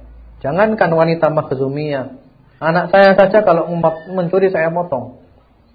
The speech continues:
Sudah. Kemudian di antara kandungan hadits ini pula yaitu kedudukan sahabat Usamah di sisi Rasulullah sallallahu alaihi wa alihi wasallam. Beliau adalah kekasih Rasulullah sallallahu alaihi wasallam dan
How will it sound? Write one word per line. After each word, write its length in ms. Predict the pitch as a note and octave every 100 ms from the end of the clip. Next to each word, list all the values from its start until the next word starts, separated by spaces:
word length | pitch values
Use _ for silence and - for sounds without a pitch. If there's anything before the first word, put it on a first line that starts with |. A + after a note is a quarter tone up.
| _ _ _ _ _
Sudah. 400 | F3 E3+ A2 - _ _ _ _ C#3+
Kemudian 480 | E3 E3+ F#3 E3+
di 80 | E3
antara 320 | C#3+ D3 D3+
kandungan 400 | D3 C#3+ C#3+ C#3+
hadits 240 | D3 C#3+ C#3
ini 240 | C#3+ C#3
pula 560 | C#3 C#3 C#3+ C#3+ C#3+ - _ -
yaitu 160 | C3 C3+
kedudukan 800 | C3+ C3 A#2+ C3+ C#3+ C3 B2 A#2
sahabat 400 | B2+ B2 C3 -
Usamah 680 | C#3 C#3 C3+ B2+ G#2+ - - - C3
di 80 |
sisi 320 | C#3 D3 - C3+
Rasulullah 640 | B2 A#2+ C#3 B2+ B2+ C3 C3
sallallahu 560 | B2 B2 B2 C3+ B2
alaihi 320 | B2 C3 C3 B2+
wa 160 | B2
alihi 320 | B2+ B2 B2
wasallam. 480 | B2 C#3 C3 A#2+ - _ _ _ _ _ _ _ _ _ _ -
Beliau 240 | B2+ B2+
adalah 400 | B2+ C3 C3 -
kekasih 480 | C3 D3+ C#3 D3+ C3+
Rasulullah 560 | B2+ B2 B2+ B2+ C3
sallallahu 80 | B2+
alaihi 160 | B2 A#2+
wasallam 320 | D#3+ F3+ G#3 A#3 - - _ _ _ -
dan 120 | B2+